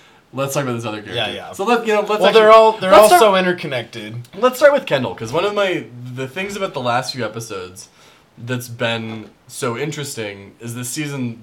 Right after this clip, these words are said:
Speaker 1: started with Kendall, I mean, obviously having just killed somebody.
Speaker 2: Yeah.
Speaker 1: I mean, not, you know, through
Speaker 2: Yeah, that was the climax of the season.
Speaker 1: So he's in this really dark place, but now, you know, he was seeing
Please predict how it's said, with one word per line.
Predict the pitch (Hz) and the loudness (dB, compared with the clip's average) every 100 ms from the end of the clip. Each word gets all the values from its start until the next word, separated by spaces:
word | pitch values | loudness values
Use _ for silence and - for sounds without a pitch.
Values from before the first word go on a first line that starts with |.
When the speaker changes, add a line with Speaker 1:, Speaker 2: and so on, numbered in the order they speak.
| - | -18
Speaker 1:
started | - - 120 113 104 | -12 -6 -6 -6 -10
with | 104 - | -14 -12
Kendall, | 110 101 95 92 - _ 110 | -14 -12 -10 -10 -14 _ -10
I | |
mean, | 110 107 | -8 -6
obviously | 95 95 95 98 | -6 -6 -10 -10
having | 95 87 87 | -10 -12 -14
just | 92 85 - - - _ - 120 | -10 -10 -12 -20 -20 _ -20 -8
killed | 214 156 120 | -4 -4 -4
somebody. | 95 82 80 82 101 120 _ _ _ - _ _ - _ | -12 -14 -16 -16 -16 -16 _ _ _ -20 _ _ -20 _
Speaker 2:
Yeah. | - 92 87 127 | -14 -12 -8 -8
Speaker 1:
I | |
mean, | 131 123 120 | -6 -6 -6
not, | 120 110 | -8 -8
you | 117 | -12
know, | 82 87 | -12 -16
through | - 107 98 104 _ - | -16 -16 -16 -20 _ -8
Speaker 2:
Yeah, | 151 120 | -2 -2
that | 107 131 123 | 0 -2 -2
was | 113 107 | -8 -12
the | 113 | -14
climax | - 127 127 123 113 - | -8 -6 -4 -4 -6 -8
of | 107 | -18
the | 98 | -18
season. | - 87 80 78 85 | -18 -20 -20 -20 -10
Speaker 1:
So | 160 156 | -4 -2
he's | 143 131 123 - - | -4 -6 -10 -14 -8
in | 185 180 | -6 -6
this | 139 127 120 | -8 -10 -12
really | 120 165 185 180 160 | -14 -6 -4 -2 -4
dark | 147 135 131 | -2 -4 -6
place, | - 117 117 | -8 -6 -6
but | 110 107 | -10 -10
now, | 123 170 175 110 101 98 113 - _ - | -6 -4 -4 -4 -6 -8 -12 -18 _ -10
you | 127 | -6
know, | 110 107 | -6 -6
he | 113 101 | -8 -12
was | 95 92 | -14 -14
seeing | - 117 107 104 104 104 | -10 -8 -8 -10 -14 -18